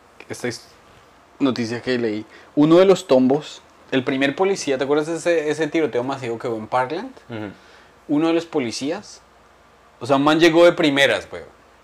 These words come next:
Speaker 1: El, el salón mil doscientos, el, el edificio aquí, como las direcciones son mil doscientos, mil cuatrocientos, mil seiscientos, el tiroteo estaba pasando en mil doscientos. Y el primer tombo que llegó, llegó en un carrito de golf y se metió al mil cuatrocientos. Y se quedó ahí debajo de una escalera escondido,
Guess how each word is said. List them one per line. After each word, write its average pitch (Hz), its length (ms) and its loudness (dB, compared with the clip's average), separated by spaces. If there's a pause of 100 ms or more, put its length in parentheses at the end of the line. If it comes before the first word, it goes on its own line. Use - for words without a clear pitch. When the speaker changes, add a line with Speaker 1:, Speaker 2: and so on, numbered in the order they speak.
(260)
Speaker 1:
El, 123 140 -6
el 127 140 -4
salón 139 560 -4
mil 160 160 2
doscientos, 175 680 0
el, 139 100 0
el 131 300 0
edificio 139 320 0
aquí, 165 140 -8
como 170 100 0
las 165 100 2
direcciones 127 360 -2
son 135 100 -6
mil 139 160 -2
doscientos, 139 440 -2
mil 135 180 -4
cuatrocientos, 120 520 -4
mil 123 160 -6
seiscientos, 120 680 -8 (960)
el 131 280 -4
tiroteo 131 340 -2
estaba 147 200 0
pasando 139 260 -2
en 127 120 -2
mil 131 160 -2
doscientos. 123 680 -6 (460)
Y 135 80 -4
el 135 100 -2
primer 143 320 2
tombo 165 240 0
que 180 80 2
llegó, 143 220 4
llegó 156 180 0
en 127 80 -2
un 123 80 -6
carrito 127 320 -2
de 135 80 0
golf 123 380 -4
y - 20 -18
se 120 100 -6
metió 113 220 -4
al 113 80 -2
mil 117 180 -8
cuatrocientos. 120 680 -8 (360)
Y 113 80 -8
se 117 140 -2
quedó 110 340 2
ahí 113 220 -2
debajo 113 300 -4
de 113 60 -8
una 113 140 -8
escalera 98 380 -10
escondido, 90 500 -16